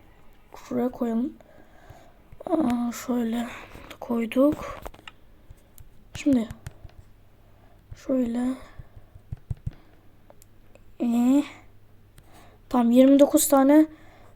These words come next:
odunum oldu. Bunu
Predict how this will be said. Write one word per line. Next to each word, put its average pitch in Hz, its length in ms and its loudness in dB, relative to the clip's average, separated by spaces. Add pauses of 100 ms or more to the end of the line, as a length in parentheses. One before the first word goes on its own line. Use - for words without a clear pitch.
odunum 285 580 8
oldu. 269 540 8 (3500)
Bunu 269 260 6